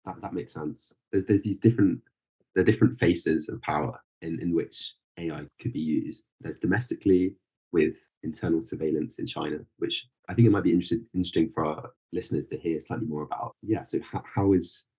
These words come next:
A I currently being used in internal s-, domestic surveillance?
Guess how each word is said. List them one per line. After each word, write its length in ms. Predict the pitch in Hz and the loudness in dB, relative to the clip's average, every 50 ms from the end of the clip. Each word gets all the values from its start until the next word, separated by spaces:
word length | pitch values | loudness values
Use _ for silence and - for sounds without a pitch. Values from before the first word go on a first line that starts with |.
| _ _ _ _ - | _ _ _ _ -8
A 140 | 87 87 87 | -4 -4 -2
I 320 | 82 73 73 71 - - - _ _ _ _ _ _ - | -4 -4 -8 -10 -14 -16 -18 _ _ _ _ _ _ -8
currently 260 | - 101 98 87 82 | -4 0 2 2 4
being 240 | - 82 82 82 80 | 4 4 2 4 2
used 340 | 78 - - - - - - | 2 0 -4 -8 -14 -14 -10
in 360 | 78 78 76 76 76 76 76 - _ _ _ _ - - | -8 -6 -4 -4 -4 -6 -6 -10 _ _ _ _ -6 -6
internal 380 | 87 80 - - 80 78 76 | -6 -6 -6 -8 -8 -6 -8
s-, 120 | - - _ _ _ | -8 -10 _ _ _
domestic 380 | - 113 120 117 - 127 127 - | -4 -4 -4 -4 -6 -8 -12 -12
surveillance? 600 | - - 117 117 113 113 120 120 - - - | -10 -6 -4 -4 -4 -4 -8 -10 -12 -16 -18